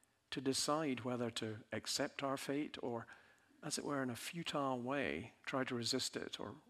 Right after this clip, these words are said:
rail against it or complain about it. And now you begin to see why it's part of Stoicism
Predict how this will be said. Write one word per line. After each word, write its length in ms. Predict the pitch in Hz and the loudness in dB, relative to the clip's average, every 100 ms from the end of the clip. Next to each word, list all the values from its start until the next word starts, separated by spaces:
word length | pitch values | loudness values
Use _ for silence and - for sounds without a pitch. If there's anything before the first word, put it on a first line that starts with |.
| 214 190 143 | -18 -10 -2
rail 340 | 131 131 127 | 4 6 4
against 440 | 113 113 123 - | 2 0 0 -2
it 160 | - - | -4 -6
or 60 | 101 | -4
complain 500 | 123 110 131 127 131 | -4 -2 0 0 0
about 340 | 123 117 110 | -2 -4 -4
it. 160 | - - - - - | -8 -10 -14 -12 -2
And 80 | |
now 100 | 143 | 4
you 140 | 202 226 | 6 6
begin 260 | 175 165 165 | 6 2 2
to 100 | 135 | 2
see 240 | - 147 | 4 4
why 500 | 123 120 110 104 107 - - - - - - | 4 2 2 2 -2 -8 -20 -20 -20 -14 -4
it's 160 | 147 | -2
part 300 | - 147 151 | 2 4 4
of 100 | 139 | 4
Stoicism 800 | - - 143 143 - 117 113 107 | 2 4 4 4 2 -2 -2 -4